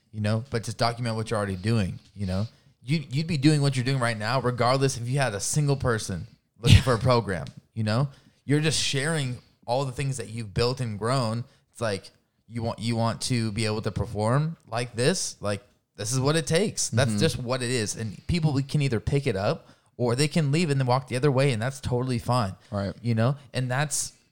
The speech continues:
Speaker 1: the, the, the blueprint, especially in, like, the fitness industry, is, like, you can't want something more for somebody than they want it for themselves.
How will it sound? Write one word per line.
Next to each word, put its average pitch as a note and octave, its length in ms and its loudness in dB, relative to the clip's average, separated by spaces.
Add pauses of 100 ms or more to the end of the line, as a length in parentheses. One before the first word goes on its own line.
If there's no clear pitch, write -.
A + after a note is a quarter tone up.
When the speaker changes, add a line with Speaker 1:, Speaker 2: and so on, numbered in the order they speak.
Speaker 1:
the, A#2 440 0 (840)
the, C#3+ 100 0 (180)
the C#3+ 80 4
blueprint, D3 480 2
especially D#3 440 0
in, G#2+ 80 0
like, G#2+ 140 -2
the F#2+ 120 -6
fitness B2 380 0
industry, G#2 420 -2
is, F#2+ 140 -4
like, D#2 260 -4
you D#3+ 140 2
can't C3+ 440 -2
want A2+ 320 0
something A2 460 0
more G2+ 220 2
for G#2 100 -2
somebody G#2 380 -2
than G2 120 0
they F#2 80 0
want F#2 180 2
it - 40 -2
for - 100 -6
themselves. - 480 -8